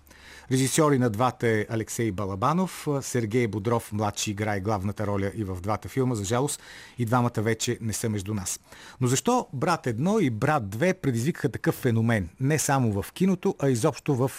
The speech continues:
културата? И защо около тях и до днес продължават да се водят спорове? Защото тогава, през деветдесетте години, в Русия, а както между другото и навсякъде в някогашното соцпространство, бившото соцпространство,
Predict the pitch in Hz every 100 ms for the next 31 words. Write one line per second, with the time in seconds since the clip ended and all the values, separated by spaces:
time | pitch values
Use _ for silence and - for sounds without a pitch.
0 | - - 113 - 113 104 - 120 110 -
1 | 180 - 147 113 175 170 151 113 104 160
2 | 156 - 113 110 117 113 104 - 101 98
3 | 98 - 107 - - - - - - -
4 | - - 123 240 190 131 104 202 165 180
5 | - 131 104 113 107 104 104 - 180 120
6 | 113 120 180 _ - 110 107 104 101 -
7 | 196 185 - 170 190 180 147 135 202 170
8 | 135 123 - 113 113 - 190 - 87 85
9 | 107 107 - 131 - 107 107 113 - 110
10 | 98 - - - - 127 - - 104 -
11 | 107 95 - - 170 113 - 95 104 104
12 | - 107 - 110 95 - 214